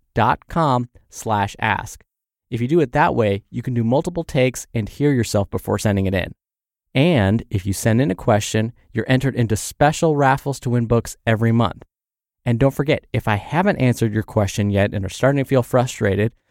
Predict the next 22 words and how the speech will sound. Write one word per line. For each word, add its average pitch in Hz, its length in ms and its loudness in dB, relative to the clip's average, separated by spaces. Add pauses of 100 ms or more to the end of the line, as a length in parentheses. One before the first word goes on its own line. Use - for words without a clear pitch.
(160)
it's - 160 -12
possible 131 640 0 (140)
I 110 80 0
may 135 180 4
be 151 120 0
answering 120 440 2
it - 200 -6
this 104 160 0
Friday. 123 480 0 (580)
So - 160 -4
this 208 180 0
Friday, 107 520 2
I'm 160 140 2
gonna 170 120 0
answer 120 340 0
multiple 131 520 -2
questions 110 600 -2 (220)
all 151 320 4
within 117 340 0
ten 127 320 0
minutes, 92 280 -4
so - 100 -2